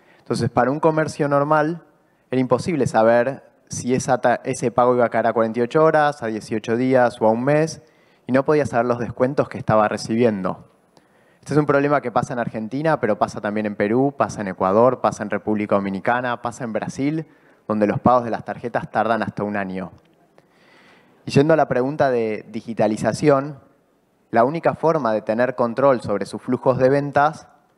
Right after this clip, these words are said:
era manual. Era ver cada uno de los cupones, si se habían acreditado bien y si los descuentos coincidían con lo que se había acordado.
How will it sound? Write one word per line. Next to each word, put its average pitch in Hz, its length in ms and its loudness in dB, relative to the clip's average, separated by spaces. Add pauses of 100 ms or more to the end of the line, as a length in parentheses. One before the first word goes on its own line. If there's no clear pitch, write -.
(320)
era 131 160 0
manual. 117 440 0 (920)
Era 113 180 2
ver 113 180 2 (300)
cada 151 320 2
uno 151 200 -2
de 139 40 0
los 127 160 -4
cupones, 151 720 0 (600)
si - 120 -18
se - 100 -8
habían 120 220 4
acreditado 113 520 0
bien 151 460 0 (360)
y 113 60 -14
si 117 120 -6
los 107 140 2
descuentos 131 480 0
coincidían 117 640 0
con 107 160 0
lo 101 80 0
que 101 100 -6
se - 100 -4
había 107 180 2
acordado. 113 640 0